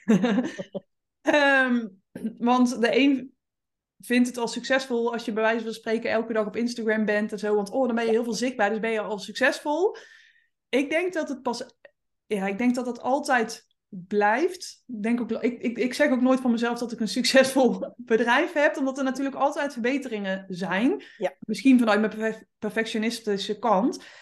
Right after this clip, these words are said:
Speaker 1: Maar voor mij is succesvol als je dus en genoeg tijd voor jezelf hebt, dus echt heel veel rust kan nemen, eh, je bedrijf gewoon door kan draaien en je zo'n goed salaris eruit kan halen dat je ook,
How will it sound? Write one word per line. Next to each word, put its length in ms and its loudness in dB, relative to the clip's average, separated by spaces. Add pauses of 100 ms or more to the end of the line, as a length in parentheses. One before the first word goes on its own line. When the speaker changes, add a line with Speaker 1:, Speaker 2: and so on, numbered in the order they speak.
(120)
Speaker 1:
Maar 140 2
voor 120 4
mij 280 4
is 160 -2
succesvol 720 -4
als 220 0
je 140 2
dus 580 2
en 240 2
genoeg 260 4
tijd 260 -2
voor 140 -4
jezelf 500 -2
hebt, 500 -2
dus 220 -2
echt 220 -6
heel 180 2
veel 240 0
rust 320 0
kan 200 -2
nemen, 560 -2 (640)
eh, 280 -8
je 80 -4
bedrijf 380 2
gewoon 180 0
door 240 2
kan 320 -4
draaien 680 -2 (380)
en 240 0
je 140 0
zo'n 260 0
goed 300 -2
salaris 580 -2
eruit 280 -6
kan 180 -2
halen 380 -2
dat 220 -2
je 140 -2
ook, 440 -4